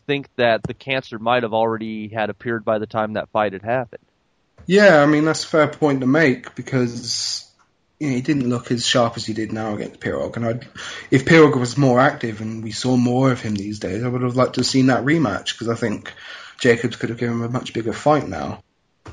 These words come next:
Speaker 2: Um, I think that, uh, sorry, uh, on the topic of Billy Joe Saunders as well, just switching over, uh, he's another strong British hopeful that's coming through, and, um,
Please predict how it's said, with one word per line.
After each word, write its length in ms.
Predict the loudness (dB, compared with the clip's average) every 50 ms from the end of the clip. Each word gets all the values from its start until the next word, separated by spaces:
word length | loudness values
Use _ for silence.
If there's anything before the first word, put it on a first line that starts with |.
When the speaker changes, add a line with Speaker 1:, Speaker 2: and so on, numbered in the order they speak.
| -4 0
Speaker 2:
Um, 600 | 4 6 8 8 6 6 2 0 -2 -4 -8 -10 -14 _ _ _ _ -6 -4
I 60 | -4 -4
think 460 | -2 0 2 2 2 0 -2 -6 -8
that, 920 | -4 0 2 2 4 2 0 -4 -8 -10 -6 -4 -4 -4 -4 -6 -8 -12 _ _ _ _ _ _ _ _ _ _ _ _ _ _ _ _ _ _ _ _ _ _ _ _ _ _ _ _ _ _ _ _ _ -20 -20 -16 _
uh, 100 | -10 -8
sorry, 480 | -6 -6 -6 -6 -6 -6 -8 -8 -8 -4
uh, 300 | -2 0 2 2 0 0 -4 -10 _ 0
on 240 | 2 4 6 6 4
the 60 | 4
topic 240 | 2 2 0 0 -2
of 120 | -6 0 2
Billy 200 | 2 2 2 2
Joe 200 | 0 0 -2 -2
Saunders 720 | -2 -2 0 2 4 4 4 2 0 -2 -4 -6 -6 -8
as 120 | -8 -6 -4
well, 220 | -2 -2 -2 -2
just 180 | -4 -4 -6 -6
switching 380 | -6 -6 -8 -6 -8 -6 -6
over, 260 | -6 -6 -4 -2 -2 0
uh, 120 | 0 -2
he's 260 | 0 0 0 0 2
another 260 | 2 2 2 0 0
strong 420 | -2 -2 0 0 0 0 -2 -6 -8
British 360 | -2 -2 0 0 0 0 2
hopeful 420 | 2 2 0 -2 -4 -6 -6 -6
that's 120 | -6 -8 -8
coming 320 | -8 -6 -4 -4 -6 -6
through, 400 | -8 -4 0 0 2 2 2 2
and, 220 | 2 2 2 2 2
um, 360 | 2 2 2 0 -2 -4 -8